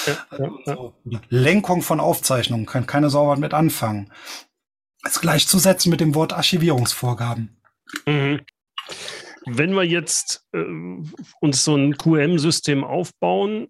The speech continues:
Speaker 1: und der Geschäftsführer hat sich da auch reingekniet und das ist soweit und wir haben so ein zwanzig, dreißig Mann Unternehmen.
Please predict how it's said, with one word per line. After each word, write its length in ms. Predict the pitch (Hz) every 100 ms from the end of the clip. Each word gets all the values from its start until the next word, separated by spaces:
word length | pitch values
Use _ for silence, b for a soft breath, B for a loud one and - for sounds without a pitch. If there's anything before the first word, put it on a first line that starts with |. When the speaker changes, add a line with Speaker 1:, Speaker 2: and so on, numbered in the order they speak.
| _
Speaker 1:
und 440 | 147 160 151 - -
der 440 | 131 135 135 131 _ _
Geschäftsführer 640 | - - 160 - - 147 131
hat 120 | 147
sich 160 | -
da 100 | -
auch 240 | 135 117 -
reingekniet 760 | 123 175 180 165 - 180 185 175
und 80 |
das 140 | 143 143
ist 160 | 180
soweit 400 | 143 160 160 165 - B B B B B _ _ _ -
und 140 | 123
wir 100 | 113
haben 120 | 107 131
so 80 |
ein 100 | 120
zwanzig, 360 | 113 120 113 113
dreißig 320 | - 117 110
Mann 280 | 107 110 120 -
Unternehmen. 760 | 113 117 104 104 107 113 127